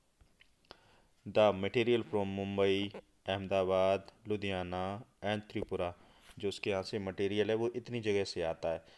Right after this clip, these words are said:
Some material also come from Noida and गुड़गांव। नोएडा और गुड़गांव से भी आता है। Town near Delhi, दिल्ली के पास जो टाउन है। We get some dress item from foreign countries। कुछ हम फॉरेन कंट्री से भी मंगाते हैं।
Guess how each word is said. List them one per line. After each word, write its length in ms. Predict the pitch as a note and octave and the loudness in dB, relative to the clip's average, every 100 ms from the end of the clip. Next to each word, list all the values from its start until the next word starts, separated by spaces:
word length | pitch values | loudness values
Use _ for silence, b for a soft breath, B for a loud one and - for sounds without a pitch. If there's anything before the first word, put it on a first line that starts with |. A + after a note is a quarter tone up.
| B | B
Some 360 | - - B2+ B2+ A#2 | -12 -2 0 2 0
material 380 | G#2+ G#2 G#2+ G#2+ | 0 0 0 0
also 440 | - G2 - G#2+ - | 0 0 -2 -8 -4
come 160 | G2+ G2+ - | -4 -4 -6
from 220 | F#2 F#2 F#2 | -6 -4 -4
Noida 360 | F#2+ G#2+ G#2 | -2 -2 -2
and 280 | F#2 G#2+ A2+ | -2 -4 -6
गुड़गांव। 440 | G2 F#2 F#2 F2+ F2+ A2 | -6 -4 -4 -4 -8 -12
नोएडा 320 | F#2+ G2+ G#2+ | -8 -2 0
और 140 | G#2 | -2
गुड़गांव 320 | F2+ F2+ F#2+ A2 | -4 -4 -4 -4
से 160 | A#2 | -6
भी 140 | G#2+ G#2 | -2 -2
आता 280 | G2 G#2 | -2 -6
है। 60 | G2+ _ B B B - | -8 _ B B B 2
Town 180 | G#2+ B2 | 4 2
near 360 | A#2 A2+ G#2+ F#2+ | 0 0 0 0
Delhi, 260 | F#2 F#2 | 0 -2
दिल्ली 280 | E2+ G2 G2+ | -4 -6 -6
के 120 | G#2+ | -4
पास 260 | F#2+ F#2 F#2 | 0 0 0
जो 120 | F#2+ | -4
टाउन 300 | - F#2 G2+ | -4 -4 -4
है। 200 | A2+ C#3 - A2 | -6 -8 -12 -10
We 80 | G#2+ A2 | -6 0
get 100 | C3 | 0
some 360 | B2+ - C3+ C3 | 0 -4 -4 -2
dress 240 | A#2+ A#2 - - b b b - | -2 -4 -6 -18 b b b -4
item 240 | G2+ A2+ A2 | -2 -2 -4
from 320 | - A2 A2+ - _ _ - - | -2 -4 -4 -14 _ _ -6 2
foreign 280 | G#2+ G#2+ A2 | 2 2 -2
countries। 320 | F#2+ F2+ F#2 | -2 -2 -4
कुछ 340 | - A#2 A#2 A#2+ | -4 -4 -4 -4
हम 140 | G#2+ | -6
फॉरेन 360 | G#2+ G#2+ G#2+ G#2 | -4 -2 0 -2
कंट्री 320 | G#2 F#2+ A#2 | -4 -4 -4
से 160 | - G#2+ | -2 -2
भी 100 | G#2+ | -2
मंगाते 440 | G#2 G2+ G#2 A2 | -4 -4 -6 -8
हैं। 140 | G#2+ | -10